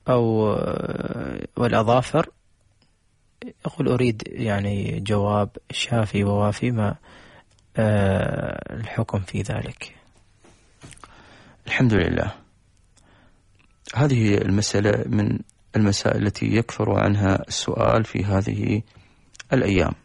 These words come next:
Speaker 2: يكثر عنها السؤال في هذه الأيام. ومنشأ هذه المسألة حديث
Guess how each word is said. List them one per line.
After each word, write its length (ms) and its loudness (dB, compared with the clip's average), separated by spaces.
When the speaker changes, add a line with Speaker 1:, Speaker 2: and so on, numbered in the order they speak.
Speaker 2:
يكثر 300 0
عنها 140 4
السؤال 380 0
في 120 -6
هذه 640 -2
الأيام. 400 -2
ومنشأ 680 2
هذه 540 2
المسألة 440 0
حديث 560 -2